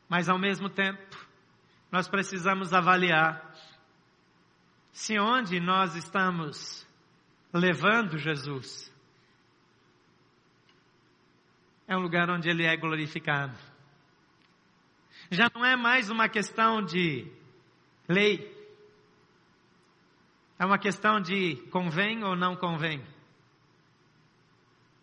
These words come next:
Todas as coisas me são lícitas, mas nem todas convêm. Todas as coisas me são lícitas, mas eu não me deixarei dominar por nenhuma delas.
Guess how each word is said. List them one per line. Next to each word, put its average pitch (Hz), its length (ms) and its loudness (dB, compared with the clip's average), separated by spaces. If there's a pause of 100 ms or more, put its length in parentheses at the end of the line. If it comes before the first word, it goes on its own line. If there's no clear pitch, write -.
(120)
Todas 208 340 0
as 190 140 -4
coisas - 360 -16
me 180 120 -6
são 165 220 -2
lícitas, 170 840 -6
mas 160 200 -2
nem - 80 -8 (100)
todas 156 300 -4
convêm. 139 340 -4 (1080)
Todas 254 380 6
as 233 160 -2
coisas 226 340 2
me 226 120 -4
são 214 220 0
lícitas, 220 520 -2
mas 214 220 2
eu 214 100 2
não 247 480 0
me 247 140 -4
deixarei 220 720 4
dominar 185 1000 0
por 185 140 -4
nenhuma 180 520 0
delas. 170 380 0